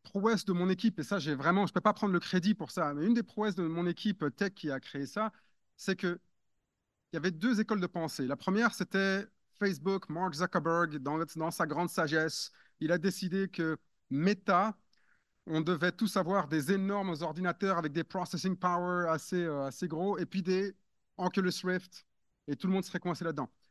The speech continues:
Ça, c'est la première école de pensée. Nous, on n'y a pas cru.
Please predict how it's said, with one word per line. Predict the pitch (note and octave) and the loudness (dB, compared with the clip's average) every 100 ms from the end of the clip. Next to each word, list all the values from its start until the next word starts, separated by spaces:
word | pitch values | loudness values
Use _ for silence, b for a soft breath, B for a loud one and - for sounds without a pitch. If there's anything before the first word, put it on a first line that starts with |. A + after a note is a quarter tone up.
| _ _ _ | _ _ _
Ça, | A3 | 2
c'est | A#3 | 2
la | A3 | 2
première | - A3 A3+ | 4 4 6
école | G3 G3+ | 4 4
de | F3 | 2
pensée. | E3 D3 B3+ | 0 -2 2
Nous, | A3+ B3 | 6 8
on | |
n'y | A3 | 6
a | G#3 | 4
pas | E3+ | 2
cru. | - B2+ | -2 -6